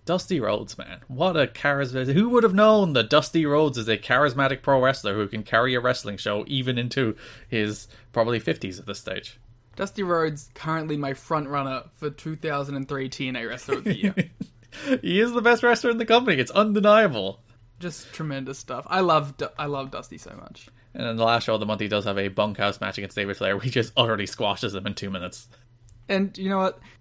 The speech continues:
Speaker 2: This is what Flair should be doing, though, you know what I mean? He's, he's pretty good in this. I, I was fine with it.
Speaker 1: Well, I regret to inform you that is the last David Flair match we will reco-, <laughs> we will cover.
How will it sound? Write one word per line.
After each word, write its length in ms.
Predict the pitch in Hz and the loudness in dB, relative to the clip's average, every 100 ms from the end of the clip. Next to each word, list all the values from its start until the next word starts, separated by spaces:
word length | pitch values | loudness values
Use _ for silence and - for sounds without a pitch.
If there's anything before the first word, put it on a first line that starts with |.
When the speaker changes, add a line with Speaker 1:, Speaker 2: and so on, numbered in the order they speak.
| _ - | _ 0
Speaker 2:
This 180 | 220 240 | 0 2
is 80 | |
what 180 | 208 170 | 4 2
Flair 200 | - 151 | 2 0
should 160 | 139 147 | 0 -4
be 80 | 127 | -6
doing, 280 | 131 123 | -6 -8
though, 80 | 123 | -8
you 80 | 127 | -8
know 100 | 135 | -6
what 80 | 139 | -6
I 100 | 143 | -4
mean? 200 | 147 143 - | -4 -6 -10
He's, 160 | 160 | -6
he's 180 | 170 170 | -4 -4
pretty 220 | - 190 | 0 0
good 180 | 151 147 | 2 0
in 80 | 131 | -2
this. 340 | - - - - | -10 -14 -16 -6
I, 360 | 139 139 139 - - | -2 -2 -2 -8 -10
I 80 | 139 | -8
was 160 | 147 | -8
fine 240 | - - 92 | -8 -10 -12
with 100 | 87 | -14
it. 100 | - - - - | -18 -20 -20 -12
Speaker 1:
Well, 160 | - 113 | 0 2
I 120 | 107 | 2
regret 320 | 107 117 131 | 4 4 4
to 60 | 135 | 2
inform 300 | 113 131 123 | 2 2 2
you 80 | 117 | 2
that 160 | 120 | 2
is 100 | 120 | 4
the 120 | 110 | 2
last 380 | 104 117 139 - | 4 4 2 0
David 280 | 120 120 117 | 0 0 0
Flair 240 | 110 107 | 0 2
match 220 | 104 107 - | 2 -2 -4
we 100 | 104 | -4
will 140 | 101 | -2
reco-, 600 | 110 - 107 123 127 127 | -4 -4 -2 2 4 4
<laughs> 0 | |
we 140 | 127 | 2
will 120 | 117 120 | 0 0
cover. 420 | 113 101 139 | 0 4 4